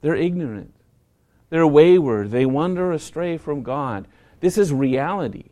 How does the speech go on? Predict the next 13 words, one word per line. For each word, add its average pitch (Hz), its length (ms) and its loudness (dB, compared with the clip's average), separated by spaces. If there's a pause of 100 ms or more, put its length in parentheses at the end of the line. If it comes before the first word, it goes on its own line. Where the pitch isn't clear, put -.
(320)
But 135 120 -12
the 143 60 -4
high 180 320 -6
priest, 151 720 -6 (380)
who 143 160 -10
himself 156 640 -10
is 104 140 -6
a 101 80 -6
sinner, - 360 -14 (140)
who 196 160 -6
himself 185 640 -8
is 107 180 -8
ignorant, 95 440 -8